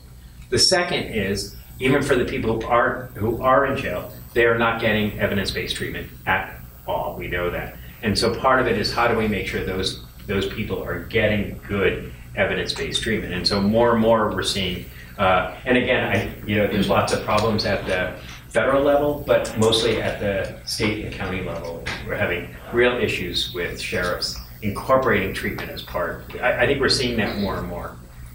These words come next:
And then the third is how do we make sure that people who are reentering our community, um, are getting hooked up with good treatment, also getting good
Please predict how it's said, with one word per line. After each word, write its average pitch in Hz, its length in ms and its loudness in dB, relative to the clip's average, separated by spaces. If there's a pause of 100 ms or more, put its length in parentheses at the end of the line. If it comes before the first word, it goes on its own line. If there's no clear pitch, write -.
(140)
And 143 120 4
then 147 160 6
the 131 80 4
third 147 260 4
is - 160 2
how 127 120 2
do 123 60 2
we 123 100 2
make 110 180 0
sure 104 300 0
that 90 180 -4
people 95 220 -6
who 92 60 -2
are 90 40 -2
reentering 95 540 -4
our 85 140 -6
community, - 520 -12 (320)
um, 98 200 2
are 104 340 0
getting 110 300 0
hooked 104 220 -4
up - 200 -2
with 87 180 -8
good 85 160 -8
treatment, - 460 -8
also - 320 4
getting 175 260 -4
good 87 300 -10